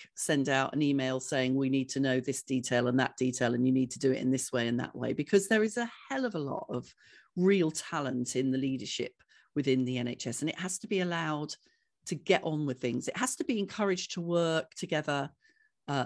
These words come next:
locally in systems. I think integrated care systems have got real potential, but only if what they're doing is adding value, bringing people together to find new solutions,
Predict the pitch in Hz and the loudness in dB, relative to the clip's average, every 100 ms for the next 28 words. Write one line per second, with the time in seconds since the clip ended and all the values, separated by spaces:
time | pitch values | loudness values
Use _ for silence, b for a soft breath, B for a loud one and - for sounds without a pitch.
0 | - 160 147 143 - 214 208 143 - 190 | -2 -2 0 0 0 0 0 -2 -2 -4
1 | 180 - 202 214 208 143 147 156 - 175 | -4 -2 0 0 -2 -4 -2 -2 -2 -2
2 | 175 165 165 160 147 - 147 - 143 - | -2 -2 -2 -2 -6 -6 -6 -6 -10 -10
3 | 147 139 - - 160 147 - - 226 226 | -10 -8 -8 -4 -2 -2 -2 -4 -2 -2
4 | - 127 135 B B B B 202 - 254 | -2 -2 -4 B B B B -4 4 8
5 | 277 262 175 120 143 143 - 165 - 151 | 10 10 6 4 0 -2 -2 -2 0 -2
6 | 139 156 147 143 139 139 - _ _ _ | 0 0 2 2 0 -2 -8 _ _ _
7 | 202 226 214 175 127 127 131 135 127 135 | -2 0 -2 -2 -2 -2 0 0 0 -2
8 | - _ _ 175 185 208 208 202 190 185 | -8 _ _ 0 4 4 4 2 0 -4
9 | 185 _ _ - 185 175 170 160 160 156 | -6 _ _ -4 -2 0 0 0 0 -2
10 | - - 156 147 147 147 139 - 147 139 | -6 -6 -2 -2 0 0 0 0 -2 -2
11 | - 123 127 | -2 -4 -6